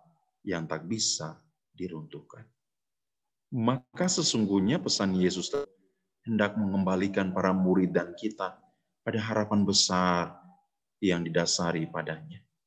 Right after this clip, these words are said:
Karena ia sendiri sebagai penjamin hidup dan tujuan akhir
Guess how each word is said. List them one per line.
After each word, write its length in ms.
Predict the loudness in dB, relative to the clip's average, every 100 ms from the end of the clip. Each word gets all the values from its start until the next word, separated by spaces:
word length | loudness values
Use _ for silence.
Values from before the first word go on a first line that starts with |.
| _ _ _ _ _
Karena 240 | -8 -6 0
ia 160 | 0
sendiri 640 | 0 0 4 4 4 0 -6 -14 -18 -20 _
sebagai 480 | -6 0 0 2 2
penjamin 480 | 0 0 2 0 2
hidup 400 | 0 2 2 0 -8 -16 -20 _ -6
dan 240 | -2 -2
tujuan 540 | -2 -2 4 4 4 0
akhir 560 | -4 -4 -4 -2 -4